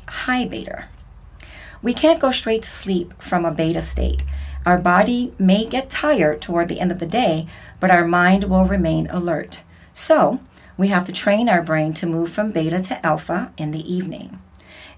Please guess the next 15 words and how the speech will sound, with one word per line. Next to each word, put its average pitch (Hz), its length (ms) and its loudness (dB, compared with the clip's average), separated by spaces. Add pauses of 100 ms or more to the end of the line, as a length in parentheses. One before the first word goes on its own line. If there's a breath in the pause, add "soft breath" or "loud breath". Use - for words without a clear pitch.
Alpha 254 260 4
is 285 200 4
also 247 340 0
a 180 60 4
conscious 160 420 -4
state, 165 360 -2
but 175 140 -2
it's 170 180 -6
a 160 40 -4
relaxed 165 540 -2
one. - 400 -10 (440 loud breath)
When 180 180 4
we 175 140 0
pray, 202 600 2
meditate, 196 640 0